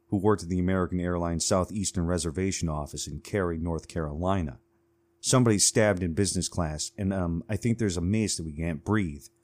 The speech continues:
I don't know. I think we're getting hijacked." Asked what flight she's on, Betty Ong first responded, "Flight twelve." American Airlines Operations Center asked several times, "What seat are you in?" Eventually Ong responded,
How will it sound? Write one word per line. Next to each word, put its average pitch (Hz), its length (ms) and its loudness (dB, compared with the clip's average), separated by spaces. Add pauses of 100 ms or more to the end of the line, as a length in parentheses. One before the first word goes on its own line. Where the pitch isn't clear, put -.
(320)
I 117 60 2
don't 107 200 6
know. 90 340 4 (140)
I 101 80 -4
think 120 220 4
we're 98 80 0
getting 90 240 0
hijacked." 85 600 -2 (1300)
Asked 131 260 0
what 113 160 4
flight 113 280 4
she's 90 180 0
on, 85 200 0
Betty 90 240 0
Ong 95 220 2
first 92 320 0
responded, 92 560 0 (100)
"Flight 92 380 2
twelve." 92 500 0 (260)
American 95 380 2
Airlines 95 440 2
Operations 87 600 0
Center 98 300 0
asked 80 240 0
several 85 300 0
times, 85 500 -2 (320)
"What 110 160 2
seat 131 240 2
are 85 80 4
you 73 220 -4
in?" 67 100 -12 (680)
Eventually 113 420 2
Ong 98 300 4
responded, 82 680 0